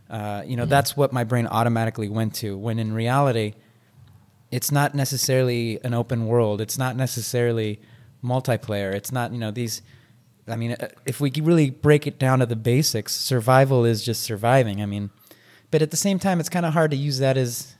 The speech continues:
Speaker 1: as a definition. You know, "Oh, well, your character, your player, your, your little figure has to survive." Okay, well, you know, then all games are survival games almost. But <clears throat> I didn't, you know, I didn't really, like, realize just how much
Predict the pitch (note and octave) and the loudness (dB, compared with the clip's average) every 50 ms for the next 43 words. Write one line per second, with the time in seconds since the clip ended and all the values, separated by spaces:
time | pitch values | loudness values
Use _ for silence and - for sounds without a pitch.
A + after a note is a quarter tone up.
0 | - - - B2 A2+ A#2+ A2+ C3 B2+ - - B2+ B2+ B2+ - - A#2 A2 A2 A2+ | -14 -8 -6 -6 -4 -2 0 0 0 0 0 -2 -2 -2 -2 -4 -4 -4 -4 -4
1 | A#2+ E3 E3 E3 D#3 D3 D3 C3+ C#3+ - F3+ F#3 F#3 F3 - C3+ B2+ B2+ B2+ B2 | -2 -2 -2 0 2 2 2 0 0 -2 -2 -2 -2 -2 -2 -2 -2 0 -2 -4
2 | - - D#3 C#3+ C#3 C3+ B2 A#2 A2+ A2+ A#2 A2+ A2+ G#2+ G#2 - _ _ _ _ | -4 -4 -2 0 0 0 0 0 0 -2 -2 -2 -2 -4 -6 -10 _ _ _ _
3 | _ _ _ _ - B2 A#2 A#2+ C3 C3 B2+ B2 B2+ - - - C#3+ C3+ B2 A#2+ | _ _ _ _ -8 -6 -6 -4 -2 -2 -4 -4 -6 -6 -4 -4 -2 -2 0 -2
4 | A2 A2+ B2+ A#2 - - B2 - D3+ D3+ D3+ F#3+ F#3 C3 F#2+ F2+ - - - - | 0 0 -2 -2 -2 -2 -2 -2 0 0 0 2 2 2 0 -2 -4 -10 -20 -20
5 | _ _ _ _ - D3 C#3+ - A2+ G2+ G#2+ G#2 G2+ G2 G2+ G2+ _ _ _ _ | _ _ _ _ -14 -12 -12 -8 -6 -6 -6 -4 -4 -6 -6 -8 _ _ _ _
6 | _ _ _ _ _ _ _ _ - B2 A2+ A2 A2+ A2+ A2+ A2+ A#2 C#3+ G3 F#3+ | _ _ _ _ _ _ _ _ -8 -4 -2 -2 -2 -2 0 0 2 2 2 2
7 | A#2 G2+ F2+ E2+ D#2+ F2+ F#2 - - G#2+ F#2+ G#2 G2 F#2+ F#2 G2 F#2+ G2+ G2+ G2 | 0 -2 -6 -6 -8 -10 -10 -8 -8 -6 -6 -4 -4 -6 -6 -6 -8 -6 -6 -6
8 | F#2 G2+ F#2+ F#2+ G2 G2 F#2+ - - - A2+ G#2 G2+ - _ _ - C#3 C3 - | -6 -8 -8 -8 -8 -8 -10 -10 -8 -6 -6 -6 -6 -8 _ _ -8 -8 -8 -10
9 | - _ _ _ _ _ _ _ _ _ _ _ - - - C3+ C#3+ E3 D#3+ D3+ | -12 _ _ _ _ _ _ _ _ _ _ _ -20 -8 -4 -2 0 0 0 0
10 | C#3 - - _ _ _ - C#3+ B2+ B2 B2 B2+ C#3 C3+ B2+ F#2+ A#2+ C3 B2+ B2 | -2 -6 -10 _ _ _ -8 -6 -4 -2 -2 -2 -4 -4 -6 -4 -4 -4 -2 -2
11 | A#2+ A2+ A2 - B2 A2+ G#2+ - - - _ - - _ _ _ _ _ _ _ | -2 -4 -6 -6 -6 -6 -6 -8 -10 -20 _ -20 -20 _ _ _ _ _ _ _
12 | _ _ - - C3+ C#3 C3+ B2+ B2 A2 B2+ B2+ - - - C#3+ C#3 C3 B2 B2+ | _ _ -8 -4 0 2 2 2 2 0 -2 -4 -4 -4 -2 -2 0 0 0 0
13 | B2 B2+ B2 - - - - - | -2 -2 -2 -4 -4 -6 -8 -10